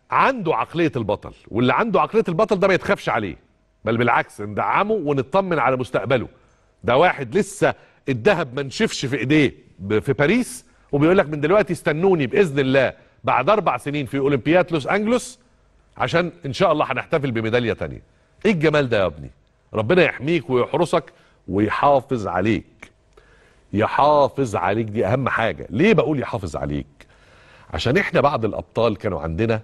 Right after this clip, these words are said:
في اولمبياد طوكيو سنه عشرين ولا واحد وعشرين اللي اتعملت بعد الكورونا بسنه. فكان عندنا ابطال وجابوا ميداليات، بس للاسف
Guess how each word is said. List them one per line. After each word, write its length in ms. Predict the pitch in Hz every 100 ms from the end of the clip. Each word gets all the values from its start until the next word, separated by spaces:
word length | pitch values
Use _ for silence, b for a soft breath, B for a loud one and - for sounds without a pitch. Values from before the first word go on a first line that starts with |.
| -
في 100 | 104
اولمبياد 460 | 101 90 101 113
طوكيو 440 | - 120 - 95 90 _ _ _ _ _
سنه 220 | 113 95 78
عشرين 460 | 73 92 92 50
ولا 200 | 67 69
واحد 220 | 80 -
وعشرين 320 | 73 69 - 71
اللي 40 |
اتعملت 520 | 78 82 73 - - b b b 95
بعد 200 | 80 71
الكورونا 360 | - 82 80
بسنه. 280 | 76 80 64 - _ _ _ _ _ _ _ _ - - B B B
فكان 220 | - 117 165
عندنا 320 | 185 240 190
ابطال 360 | - - 139 87 _ _ _ _ _ _ _
وجابوا 400 | 87 101 226 247
ميداليات، 600 | 156 120 104 104 78 _ _ _ _ _ _ _ _ _ _ _ _ _ _ _
بس 220 | - - 87
للاسف 680 | 87 76 123 104 - -